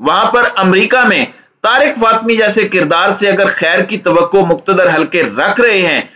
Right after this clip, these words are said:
तो ये एक ऐसा वार है, एक ऐसा किरदार है जिसे डॉन लीग्स के तनाजुर में सैक किया गया था।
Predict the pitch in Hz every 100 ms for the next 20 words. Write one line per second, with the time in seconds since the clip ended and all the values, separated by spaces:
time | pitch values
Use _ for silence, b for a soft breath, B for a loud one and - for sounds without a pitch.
0 | B B 202 214 240 240 233 - - _
1 | 190 208 - 185 202 233 214 160 123 131
2 | 175 220 208 185 170 175 - 190 202 196
3 | 214 214 214 190 160 180 226 214 156 123
4 | - - 160 202 220 208 147 160 170 202
5 | 196 202 - - 196 196 156 160 170 190
6 | 190 180 165 180 180 196 190 180 175 175